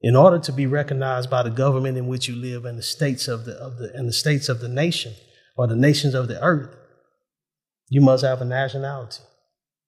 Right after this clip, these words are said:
And our nationality is American.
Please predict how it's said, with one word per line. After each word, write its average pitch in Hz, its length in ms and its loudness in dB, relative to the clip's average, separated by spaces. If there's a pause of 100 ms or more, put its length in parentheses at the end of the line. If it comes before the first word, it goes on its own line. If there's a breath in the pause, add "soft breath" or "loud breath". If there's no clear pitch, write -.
(520)
And 120 160 2
our 127 100 4
nationality 131 720 0
is 113 120 -6
American. 127 500 -8